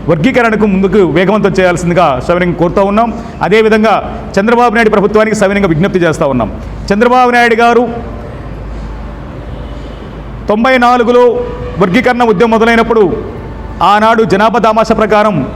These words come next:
వర్గీకరణ కోసం రామచంద్రరాజు కమిషన్, ఈ రోజు వర్గీకరణ అమలు జరుగుతున్న ప్రతి రాష్ట్రంలో, అది పంజాబ్ అయినా,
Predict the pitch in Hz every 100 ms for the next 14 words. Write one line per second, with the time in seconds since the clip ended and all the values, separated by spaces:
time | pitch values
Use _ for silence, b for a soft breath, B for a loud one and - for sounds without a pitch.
0 | - 160 160 240 226 220 208 208 214 180
1 | 185 202 185 185 180 160 147 110 107 -
2 | - B B B 160 226 240 254 254 269
3 | 247 - - 185 180 277 240 233 247 233
4 | 247 240 240 240 214 190 208 220 214 170
5 | 151 175 196 240 240 233 233 233